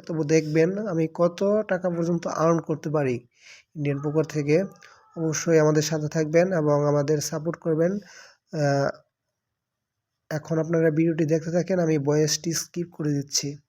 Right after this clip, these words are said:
আর যাদের উইথড্রকৃত সমস্যা বা ডিপোজিটকৃত সমস্যা, তারা অবশ্যই আমাদের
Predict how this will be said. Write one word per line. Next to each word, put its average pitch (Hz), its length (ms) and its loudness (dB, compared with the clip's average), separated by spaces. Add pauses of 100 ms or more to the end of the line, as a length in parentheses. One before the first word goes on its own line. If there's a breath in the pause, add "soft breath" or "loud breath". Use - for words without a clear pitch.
(680 soft breath)
আর 160 140 -2
যাদের 160 360 4
উইথড্রকৃত 170 500 2
সমস্যা 160 560 0
বা 147 220 2
ডিপোজিটকৃত 170 880 -2
সমস্যা, 160 640 -2 (420 loud breath)
তারা 180 200 2
অবশ্যই 190 400 2
আমাদের 170 580 4